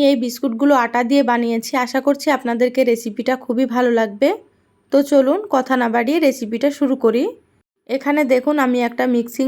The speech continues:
বোল নিয়েছি, এবার এখানে আমি নিয়ে নিলাম সাদা তেল হাফ কাপ,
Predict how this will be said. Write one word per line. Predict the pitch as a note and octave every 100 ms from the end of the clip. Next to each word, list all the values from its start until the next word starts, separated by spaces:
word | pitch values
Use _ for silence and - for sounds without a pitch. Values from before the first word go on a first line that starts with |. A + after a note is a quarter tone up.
| A#3+
বোল | A#3 A3+
নিয়েছি, | A3+ A3 A3 - G#4 - -
এবার | A#3 A3+
এখানে | A#3 A#3 B3+
আমি | C#4 C#4+
নিয়ে | B3 A3+
নিলাম | A3 A#3+ D4
সাদা | - A3 G#3+ A#3
তেল | A#3 C4+
হাফ | D4 A3+ A3+ -
কাপ, | A#3 D4